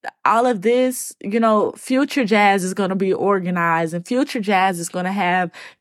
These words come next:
themed podcasts, themed topics, themed and step-by-step scenarios on how to get y'all to level up and what y'all need to take. But the, this, this jazz right here is just documenting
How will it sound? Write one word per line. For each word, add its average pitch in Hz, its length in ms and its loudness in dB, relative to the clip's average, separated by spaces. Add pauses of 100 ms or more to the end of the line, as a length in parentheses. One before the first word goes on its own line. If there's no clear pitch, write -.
(120)
themed 233 460 4 (640)
podcasts, 175 960 2
themed 214 420 2
topics, 175 760 0
themed 196 520 -2
and 160 360 -2
step-by-step - 1300 0 (760)
scenarios 180 1040 2
on 175 260 2
how 185 260 2
to 180 80 0
get 180 260 -2
y'all 175 220 2
to 160 80 0
level 185 360 0
up 175 180 2
and 175 180 -2
what 180 180 -2
y'all 180 140 2
need 165 120 -4
to 156 80 -4
take. - 420 -6 (440)
But 214 180 0
the, 220 140 0 (260)
this, 254 500 0
this 262 320 4
jazz 262 340 4
right 226 300 2
here 214 300 2
is 208 260 2
just 180 240 0
documenting 190 920 0